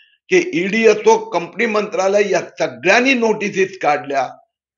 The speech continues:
आता मुंबई महापालिका आयुक्त इक्बाल चहलनी कबूल केलंय, आज ते सगळ्यांना सगळे paper पोचवणार.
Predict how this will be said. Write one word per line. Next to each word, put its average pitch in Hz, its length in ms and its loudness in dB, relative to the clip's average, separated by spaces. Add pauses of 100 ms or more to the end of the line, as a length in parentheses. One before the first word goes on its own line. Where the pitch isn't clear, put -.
(500)
आता 156 320 2
मुंबई 151 420 0
महापालिका 147 720 0 (140)
आयुक्त 185 420 0
इक्बाल 147 560 2
चहलनी 135 680 -8
कबूल 214 280 4
केलंय, 165 520 0 (480)
आज 165 200 4 (180)
ते 165 140 -4
सगळ्यांना 143 840 -2 (200)
सगळे 135 360 0
paper 117 480 -4
पोचवणार. 120 680 -6